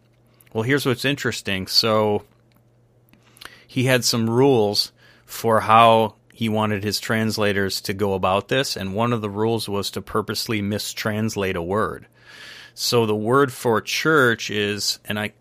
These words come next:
I keep, I'm probably saying it wrong, but it starts with a K. It's like kurikon or something like that.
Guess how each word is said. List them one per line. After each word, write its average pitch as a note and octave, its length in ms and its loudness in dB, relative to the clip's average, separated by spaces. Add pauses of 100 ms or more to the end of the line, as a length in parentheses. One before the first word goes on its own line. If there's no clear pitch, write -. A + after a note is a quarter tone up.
(120)
I - 80 -10
keep, - 380 -8
I'm G#2 100 -2
probably C3+ 300 4
saying A2 340 -2
it E2 80 -2
wrong, F2+ 260 -4
but F#2 120 -4
it - 40 -8
starts - 280 -2
with G#2+ 100 -4
a G2 60 -4
K. F2+ 320 -2
It's E2 200 -8
like F#2+ 220 -6
kurikon G#2 840 -2
or F#2+ 40 -6
something G#2 360 -6
like G2 220 -6
that. F#2 260 -6